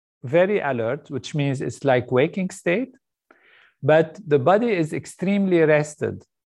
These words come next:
So you have this hypometabolic alertness.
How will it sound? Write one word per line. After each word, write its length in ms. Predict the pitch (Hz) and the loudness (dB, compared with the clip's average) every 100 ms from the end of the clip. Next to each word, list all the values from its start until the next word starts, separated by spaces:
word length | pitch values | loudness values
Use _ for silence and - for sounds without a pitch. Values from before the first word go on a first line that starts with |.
| _ _ _ _ | _ _ _ _
So 180 | - | 2
you 160 | 127 139 | 4 4
have 260 | 160 165 151 | 4 2 2
this 240 | 143 - | 0 -2
hypometabolic 1160 | 120 160 175 175 156 151 156 135 160 160 156 214 _ _ _ _ - | -4 -2 0 -2 -2 0 0 2 2 2 -2 -4 _ _ _ _ -4
alertness. 840 | 143 147 139 143 107 104 - | 0 0 -2 -8 -12 -14 -18